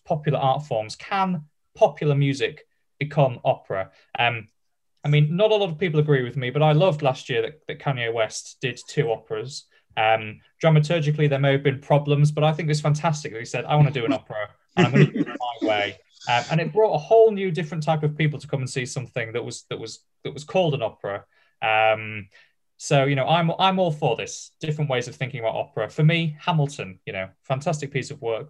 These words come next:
Why, why can't we, you know, call that an opera? Um, I mean, what, what, what do you kind of think, Olivia, this kind of bringing together of the, the popular,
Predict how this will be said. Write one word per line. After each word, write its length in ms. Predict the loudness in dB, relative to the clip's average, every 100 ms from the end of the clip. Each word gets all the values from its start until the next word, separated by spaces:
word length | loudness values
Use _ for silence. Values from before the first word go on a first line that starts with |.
| _ -2
Why, 180 | -2
why 260 | 2 2 2
can't 240 | 0 -4
we, 140 | -6 -8
you 100 | -8
know, 160 | -10 -12
call 200 | -4 -2
that 100 | -2
an 100 | -4
opera? 360 | -8 -10 -12 -12 _ _ _ 0
Um, 460 | 4 4 2 -10 -14 _ _ -6
I 40 | 0
mean, 80 | 2
what, 140 | 4
what, 140 | 4
what 140 | 2 0
do 60 |
you 60 | 0
kind 140 | 2
of 60 | 4
think, 160 | 2 0
Olivia, 400 | -2 -4 -4 -6
this 140 | -6
kind 140 | -4
of 100 | -2
bringing 220 | 2 2 2
together 300 | 0 -2 -4
of 120 | -4
the, 220 | -4 -4
the 60 | -8
popular, 560 | -6 -8 -4 -4 -4